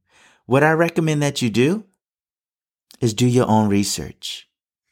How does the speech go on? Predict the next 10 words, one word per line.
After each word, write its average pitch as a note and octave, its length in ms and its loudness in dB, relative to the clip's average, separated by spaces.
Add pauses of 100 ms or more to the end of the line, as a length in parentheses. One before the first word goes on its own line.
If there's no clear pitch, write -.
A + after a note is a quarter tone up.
(160)
I A2+ 120 0
want B2+ 240 2
you C3 80 -4
to A#2+ 100 0
take A#2 280 -2
a G#2+ 60 0
look G#2 220 -2
into F#2+ 220 -8
the F#2+ 140 -8
Tulsa G#2 600 -4